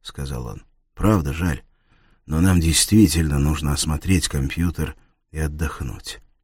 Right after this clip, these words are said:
Ты выдержишь встречу с ним?» «Да», — кивнула Клара. «Конечно, выдержу. Дать приют бывшему парню, своей любовнице, гею, подозреваемому в убийстве — это меньшее, что можно попросить у политика-консерватора. Не так ли?»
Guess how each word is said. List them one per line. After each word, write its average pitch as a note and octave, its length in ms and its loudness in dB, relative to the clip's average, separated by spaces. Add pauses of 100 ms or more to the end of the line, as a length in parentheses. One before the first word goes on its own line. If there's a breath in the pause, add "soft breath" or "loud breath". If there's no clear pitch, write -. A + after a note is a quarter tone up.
(280)
Ты D#2+ 160 0
выдержишь B2+ 560 6
встречу - 460 -4
с - 120 -6
ним?» A#1 280 -8 (360)
«Да», — E3+ 320 -4 (340)
кивнула C#2+ 420 -4
Клара. C2+ 360 -8 (260)
«Конечно, F2+ 480 4
выдержу. D#2 420 -8 (440)
Дать C3 320 4
приют A2+ 400 4
бывшему F#2 480 2
парню, A2 400 -2
своей D#2 360 -4
любовнице, C3 680 0
гею, B2 480 4 (360 loud breath)
подозреваемому C3 760 6
в G#2 140 0
убийстве — A#2+ 640 2
это D3+ 160 2
меньшее, F3 600 2
что - 180 0
можно C3 300 6
попросить A2+ 640 0
у B2+ 40 -4
политика-консерватора. B2 1400 -2 (440 soft breath)
Не G#2+ 180 6
так - 360 -8
ли?» - 100 -16